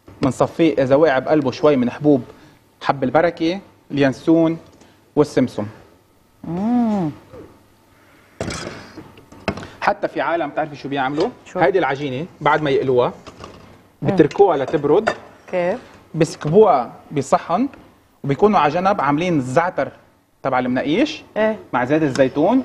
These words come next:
Speaker 1: وبيرشوا على وجهها هيك، بتطلع كمان كتير طيبة.
Speaker 2: هي ال-، بلا زبالة، يعني ما يحطوا قطر؟
Speaker 1: بلا ما يحطوا قطر، لأنه
Speaker 2: إيه؟
Speaker 1: عجينتنا نحن مرتك-، مرتكزين
Speaker 2: آه،
Speaker 1: بقلبها.
Speaker 2: إيه، معقول.
Speaker 1: إيه.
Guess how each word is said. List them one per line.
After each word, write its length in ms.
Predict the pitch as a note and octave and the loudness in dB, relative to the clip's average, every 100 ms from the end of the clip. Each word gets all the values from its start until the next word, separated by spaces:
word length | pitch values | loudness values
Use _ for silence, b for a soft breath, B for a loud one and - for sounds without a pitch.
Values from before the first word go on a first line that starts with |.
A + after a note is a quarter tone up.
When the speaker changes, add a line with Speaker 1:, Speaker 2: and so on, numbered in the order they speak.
| - | -2
Speaker 1:
وبيرشوا 460 | C3+ D3 F#3 - | 0 0 0 2
على 160 | B2+ B2 | 2 4
وجهها 320 | D3+ C3 B2+ | 2 2 0
هيك، 400 | B2+ D3 G#3+ - D#3 - - - _ _ - | 2 4 2 -2 -10 -12 -16 -20 _ _ -6
بتطلع 480 | B2 F3 E3+ D3 B2+ | -2 0 2 2 0
كمان 440 | C3 C3+ D3+ D3+ | -2 0 0 0
كتير 400 | - - C3+ C3+ | -2 -2 2 4
طيبة. 240 | C3+ A#2 | 4 4
Speaker 2:
هي 240 | B3 C#4+ C#4+ | 6 8 6
ال-، 360 | A#3 G#3 G3 | 6 4 2
بلا 240 | E3+ B3 C#4 | 2 2 0
زبالة، 320 | - A3+ B3+ | -2 0 2
يعني 240 | A#3+ G3+ | 0 -2
ما 100 | G3 | -6
يحطوا 340 | F#3 A3 - F3+ | -6 -8 -2 -2
قطر؟ 300 | G3+ F4 F#4 - | 0 -2 -2 -4
Speaker 1:
بلا 200 | D3+ D3+ | 0 0
ما 60 | C#3 | 0
يحطوا 280 | A#2+ - G2 | -6 -8 -8
قطر، 140 | A#2 | -6
لأنه 200 | B2 C#3 | -2 2
Speaker 2:
إيه؟ 60 | C3+ | 2
Speaker 1:
عجينتنا 520 | C#3 E3+ G#3+ G3 G#3+ | 2 -2 0 0 0
نحن 300 | G3+ G3 G3 - | -2 -2 -2 -2
مرتك-، 500 | D#3+ D3 - D3 C#3+ | -2 -2 -2 -6 -2
مرتكزين 560 | D3+ D3 - C3+ E3+ B3 | 0 0 -2 -2 2 4
Speaker 2:
آه، 20 | |
Speaker 1:
بقلبها. 520 | D#4+ F4+ E4+ G3 A#3 | 4 4 4 2 2
Speaker 2:
إيه، 160 | B3+ D#4+ | 2 2
معقول. 560 | C#4+ G3+ G#3 D#4+ E4 | 2 -2 2 4 4
Speaker 1:
إيه. 120 | E3 | 2